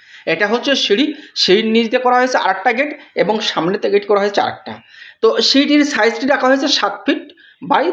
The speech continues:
তেরো ফিট। এটা হচ্ছে পিছন সাইডের আরেকটা বেডরুম, আর এই বেডরুমের সাইজটি দেওয়া হয়েছে আমাদের চোদ্দ ফিট by এগারো ফিট, আর চোদ্দ ফিট by এগারো ফিট একটি পারফেক্ট একটি ঘরের মাপ। তো এই বিল্ডিংটি গাঁথা হয়েছে আমাদের সম্পূর্ণ অটো ভাটার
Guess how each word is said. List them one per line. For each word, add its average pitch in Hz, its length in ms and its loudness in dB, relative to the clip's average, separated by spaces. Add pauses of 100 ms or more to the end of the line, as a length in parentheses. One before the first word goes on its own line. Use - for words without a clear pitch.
(140)
তেরো 143 260 0
ফিট। 127 180 -6 (460)
এটা 254 200 0
হচ্ছে 269 180 0 (100)
পিছন 214 320 2
সাইডের 226 260 0 (200)
আরেকটা 185 240 2 (100)
বেডরুম, 147 280 2 (400)
আর 160 80 0 (120)
এই 285 140 4
বেডরুমের 214 440 0
সাইজটি 190 340 -4
দেওয়া 202 180 2
হয়েছে 233 240 0
আমাদের 247 220 2 (1000)
চোদ্দ 240 180 2 (100)
ফিট 269 180 2 (300)
by 185 140 2 (120)
এগারো 147 260 0
ফিট, 123 160 -2 (260)
আর 165 60 -2 (120)
চোদ্দ 233 180 2 (100)
ফিট 262 160 2 (180)
by 196 100 2 (160)
এগারো 190 240 2
ফিট 233 140 0 (100)
একটি 208 140 -6 (120)
পারফেক্ট 190 420 0 (120)
একটি 185 240 -2
ঘরের 147 260 2
মাপ। 165 120 0 (440)
তো 202 40 2 (180)
এই 277 80 2 (120)
বিল্ডিংটি 247 480 2
গাঁথা 190 200 0
হয়েছে 269 200 2
আমাদের 208 180 0 (100)
সম্পূর্ণ 240 400 -2 (220)
অটো 226 220 2
ভাটার 202 240 -2